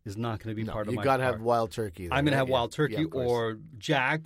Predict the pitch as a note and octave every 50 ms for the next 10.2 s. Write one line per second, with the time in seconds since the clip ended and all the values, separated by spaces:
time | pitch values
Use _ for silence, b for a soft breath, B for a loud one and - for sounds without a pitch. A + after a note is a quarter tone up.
0 | - - C3 C3 C3 B2+ - - D3+ D3 D#3 D#3 - D#3 C#3+ C3+ A#2+ G2+ G#2 A#2+
1 | A#2+ B2+ C3 D3+ F#3 A3 B3 - - A#2+ A2+ G2+ G2 A2 A2 G#2+ A2 A2+ - _
2 | - A2+ G#2+ A2 A2 G#2+ G#2 - - C3 G#2+ C#3+ C#3 C3+ A2+ C3 B2+ C3 C3 C#3
3 | C#3+ C3+ C#3 C3+ B2 A2 G#2+ A#2+ B2 C#3+ E3 F3 E3 C#3+ B2 B2 B2 C3+ E3 G3+
4 | A#2+ A#2+ C3 C3+ C3+ B2+ B2 C3 - - - C#3+ B2 C#3 D3+ D#3+ - - D#3+ D#3
5 | E3 F3+ D#3+ D#3+ - F3+ G3 G3 F3 D#3+ E3+ F3+ F#3 F#3+ - B B B B -
6 | - - - - - D#3 D#3 D#3 D#3+ D#3+ E3 F3+ F#3 - _ _ A#2 A#2 D#3+ D#3+
7 | D3+ D3+ D#3 - - D3+ D3 D3+ D#3 D3+ D#3 D#3 D3 C#3 C#3 D3+ D#3 D#3+ E3+ F3
8 | F#3+ F#3+ E3 D#3+ _ - - A#2+ F#2 F#2 C3+ D3 E3 E3+ D#3+ F3+ F3+ F3 E3 b
9 | b b - F#2+ A#2 A2+ A2 - - B2 G2 A2 A2 G#2 - - - - - G2
10 | F2+ - - -